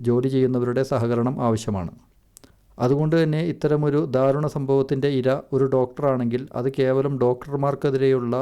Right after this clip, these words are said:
ആക്രമണമായി വ്യാഖ്യാനിച്ച് എടുത്തു ചാടി സമരം പ്രഖ്യാപിക്കുന്നതിൻ്റെ പുറകിലുള്ള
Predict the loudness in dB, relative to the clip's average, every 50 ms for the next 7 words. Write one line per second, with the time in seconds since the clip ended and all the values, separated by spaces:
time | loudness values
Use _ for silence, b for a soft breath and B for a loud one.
0 | -4 -2 -2 -2 -2 -2 -2 -2 -2 0 0 0 0 0 0 0 0 0 0 0
1 | 0 -2 -2 -2 0 0 0 -2 -2 -2 -2 -2 -4 B B B B B -4 -2
2 | -2 -2 0 -2 0 2 2 2 2 2 0 -2 -6 -4 -6 -4 -4 -2 -2 -2
3 | -2 -4 -6 -6 -4 -2 -2 -2 -4 -4 -4 -2 -2 -2 -2 0 -2 -2 -2 -2
4 | 0 0 2 2 2 2 2 2 2 0